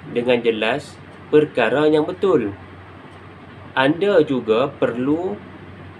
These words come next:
cukup ilmu tentang wiring untuk memberi penerangan. Penerangan adalah,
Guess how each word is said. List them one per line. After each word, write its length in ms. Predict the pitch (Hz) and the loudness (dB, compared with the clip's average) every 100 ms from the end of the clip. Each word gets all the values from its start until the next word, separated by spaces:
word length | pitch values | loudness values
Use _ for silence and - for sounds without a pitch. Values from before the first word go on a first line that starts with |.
| - - - - - - - - - - - | -20 -20 -20 -20 -20 -20 -20 -20 -20 -20 -8
cukup 480 | - 143 - 196 185 | -4 -4 -2 -4 0
ilmu 560 | 127 139 185 190 170 170 | 2 2 0 -2 -2 -2
tentang 400 | 127 - 147 147 | -4 -2 2 2
wiring 480 | 156 170 190 156 120 | 4 2 0 -2 -2
untuk 320 | 147 151 - | -4 -2 -2
memberi 400 | 143 131 123 151 | 0 0 0 0
penerangan. 640 | - 160 170 180 180 110 92 - - - - - - | 0 0 0 0 -2 -2 -6 -12 -20 -20 -20 -20 -2
Penerangan 1120 | 190 202 175 160 143 131 113 107 107 131 151 - - - | 0 2 2 2 4 2 0 0 0 -2 -6 -12 -20 -8
adalah, 560 | 113 110 101 104 151 | -4 -2 0 0 -2